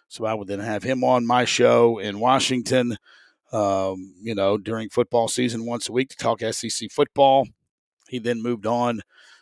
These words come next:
uh, to U N C Asheville and then, uh, to the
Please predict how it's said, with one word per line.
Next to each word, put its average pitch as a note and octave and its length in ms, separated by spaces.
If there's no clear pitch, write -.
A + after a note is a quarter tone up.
uh, G2+ 520
to A#2 180
U A2+ 480
N C3 80
C G2+ 240
Asheville C3+ 720
and A2+ 420
then, A#2+ 680
uh, A2 340
to A2+ 300
the G#2+ 380